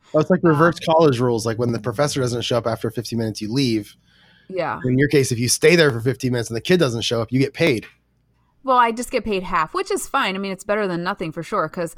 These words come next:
Speaker 2: I was up at two fifteen A M ready for these students to show up. But they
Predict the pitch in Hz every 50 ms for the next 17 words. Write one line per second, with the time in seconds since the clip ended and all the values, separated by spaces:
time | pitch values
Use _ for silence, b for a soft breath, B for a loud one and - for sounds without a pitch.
0 | b b b b b - 175 226 269 220 175 175 165 - 160 - - - 190 170
1 | - 175 160 - - 185 175 165 - 170 165 175 202 202 165 151 160 165 170 175
2 | - - 170 180 175 170 165 170 165 - 185 170 165 160 160 - - - 180 156
3 | 160 160 - - 160 - - 170 156 156 170 170 165 - b b b b b b
4 | b _ - 226 226 185 196 233 233 233 233 233 226